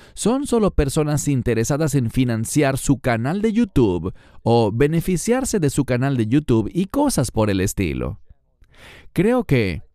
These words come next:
en gran medida, es pura fantasía. Nada de esto tiene relación con lo que sucede en Israel. No encontrarás ningún artículo en hebreo que mencione estas cosas.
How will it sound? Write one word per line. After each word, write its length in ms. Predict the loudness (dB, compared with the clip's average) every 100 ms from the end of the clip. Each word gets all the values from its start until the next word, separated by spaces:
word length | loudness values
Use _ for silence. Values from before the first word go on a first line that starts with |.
| _ -6
en 180 | -2 0
gran 240 | 0 0
medida, 600 | 0 0 2 2 2 -2 -6 _ _
es 260 | 0 0 -2
pura 340 | 0 2 2
fantasía. 960 | 0 0 0 -2 -2 -2 -4 -4 -6 -10 _ -20 -20 0
Nada 400 | 2 2 0 0
de 260 | 0 2
esto 220 | 0 0 0
tiene 300 | 0 0 -2
relación 640 | 0 0 0 0 0 0
con 200 | 0 2
lo 100 | 2
que 120 | 0
sucede 680 | 0 -2 2 0 2 0 -2
en 100 | -2
Israel. 640 | -4 -2 -2 -2 -2 -4 -10 _ _ _ _ -6
No 240 | 0 2 2
encontrarás 640 | 2 2 2 0 0 0
ningún 360 | 0 0 0
artículo 460 | 0 0 0 2 0
en 60 | 0
hebreo 340 | 0 2 0
que 120 | 0
mencione 540 | 0 -2 0 0 2 0
estas 260 | 0 -2
cosas. 540 | -2 -4 -2 -6 -6